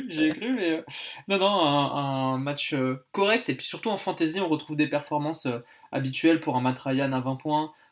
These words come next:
un Todd Gurley, euh, en double digit, un Julio Jones, bah, fa-, qui profite un peu de la blessure de Ridley en cours de match, qui, qui va taper les vingt points. Et, euh, côté Panthers, euh, pff,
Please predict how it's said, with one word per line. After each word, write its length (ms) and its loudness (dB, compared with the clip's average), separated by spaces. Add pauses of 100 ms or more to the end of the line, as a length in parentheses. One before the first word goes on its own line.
un 80 -2
Todd 200 -2
Gurley, 460 4
euh, 200 4
en 40 -2
double 280 -2
digit, 420 -2
un 100 2
Julio 300 0
Jones, 280 2
bah, 340 -4
fa-, 220 -6
qui 140 -10
profite 320 -4
un 80 0
peu 120 -2
de 40 2
la 60 2
blessure 320 -2
de 80 -2
Ridley 240 -2
en 80 0
cours 160 -6
de 80 -2
match, 240 -4
qui, 260 -14
qui 140 -8
va 140 -2
taper 220 -4
les 100 2
vingt 120 -2
points. 220 -8 (1500)
Et, 180 4
euh, 320 6
côté 240 0
Panthers, 500 -4
euh, 400 0
pff, 100 -18